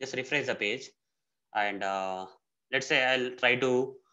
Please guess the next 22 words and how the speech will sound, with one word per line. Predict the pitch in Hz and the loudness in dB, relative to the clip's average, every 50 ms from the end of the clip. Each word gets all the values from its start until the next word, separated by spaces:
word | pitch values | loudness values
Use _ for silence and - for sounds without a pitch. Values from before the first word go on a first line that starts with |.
| _ _ _ - | _ _ _ 4
auto-generate | 113 113 117 123 117 120 120 117 117 117 113 113 | 4 6 6 4 4 4 4 4 4 4 2 2
the | 113 | 0
locators | 110 104 - 117 107 113 110 - | 0 0 -2 -4 -6 -6 -10 -10
for | - 113 113 | -10 -10 -8
this, | 107 110 113 - - - | -8 -8 -10 -10 -10 -10
uh, | 107 101 | -10 -8
text | 98 104 101 - - | -8 -10 -12 -12 -12
box | 107 104 - | -14 -14 -12
field. | - 127 120 - | -12 -12 -10 -6
Right | 110 110 117 | -6 -6 -4
click | 131 156 147 | -6 -8 -6
here | - 123 110 110 110 | -6 -6 -6 -6 -6
and | 113 110 110 | -8 -8 -10
inspect. | 107 104 - - - 156 151 _ _ _ _ _ _ _ _ _ _ _ _ _ _ _ _ _ _ _ _ _ _ _ _ _ _ _ _ _ _ _ _ _ _ _ _ _ _ _ _ | -12 -14 -14 -14 -14 -14 -14 _ _ _ _ _ _ _ _ _ _ _ _ _ _ _ _ _ _ _ _ _ _ _ _ _ _ _ _ _ _ _ _ _ _ _ _ _ _ _ _
And | 110 107 104 104 101 98 | -8 -8 -6 -8 -8 -10
select | - 110 110 107 107 | -8 -8 -8 -6 -6
the | 107 | -4
selector | - 113 110 113 - 127 123 | 0 0 0 2 2 0 0
sub | - 120 113 113 | 0 -2 -4 -2
here. | 113 120 151 170 - - _ _ _ _ _ _ _ - | -4 -6 -6 -8 -12 -18 _ _ _ _ _ _ _ -6
You | 143 151 | -6 -4
see, | 151 170 190 233 285 - | -2 -2 -2 -2 -4 -10